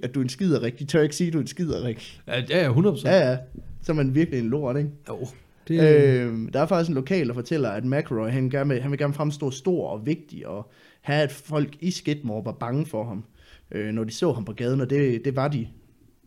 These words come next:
Speaker 1: så åbenbart også, ikke?
Speaker 2: <laughs> Ja, det er
Speaker 1: Øhm,
Speaker 2: åbenbart.
Speaker 1: og han, han røver de lokale, han er voldelig, og blandt andet så skød han en lokal landmand ved navn Romaine Henry. Øh, fordi ham her Henry, han, øh,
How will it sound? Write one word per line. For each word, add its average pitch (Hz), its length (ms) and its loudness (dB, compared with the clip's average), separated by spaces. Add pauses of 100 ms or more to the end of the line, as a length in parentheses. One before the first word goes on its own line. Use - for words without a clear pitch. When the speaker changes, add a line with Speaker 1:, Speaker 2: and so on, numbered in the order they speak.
(340)
Speaker 1:
så 123 100 -6
åbenbart 113 400 0
også, 110 220 -6
ikke? 147 120 -2 (260)
Speaker 2:
<laughs> - 220 -6
Ja, 202 60 10
det 151 280 8
er 143 40 6
Speaker 1:
Øhm, 139 80 8
Speaker 2:
åbenbart. - 300 6 (1040)
Speaker 1:
og 139 100 -4
han, 156 100 4
han 175 220 4
røver 180 600 2
de 143 80 -2
lokale, 131 420 0
han 131 160 0
er 123 40 0
voldelig, 139 500 -2
og 117 200 -6
blandt 131 160 -2
andet 147 160 -2
så 170 60 -6
skød 196 360 -4
han 113 260 -8 (460)
en 123 120 -2
lokal 135 380 2
landmand 147 480 2
ved 120 80 -2
navn 127 360 -2
Romaine 131 360 0
Henry. 156 400 0 (1120)
Øh, 123 300 0
fordi 143 160 -2
ham 143 160 2
her 151 120 2
Henry, 151 400 0
han, 135 280 -2
øh, 113 640 -2